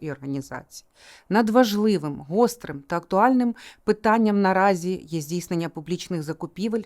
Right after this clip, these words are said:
для забезпечення потреб армії, медичних та реабілітаційних закладів, закладів освіти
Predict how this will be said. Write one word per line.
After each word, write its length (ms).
для 180
забезпечення 720
потреб 360
армії, 540
медичних 580
та 120
реабілітаційних 920
закладів, 560
закладів 500
освіти 540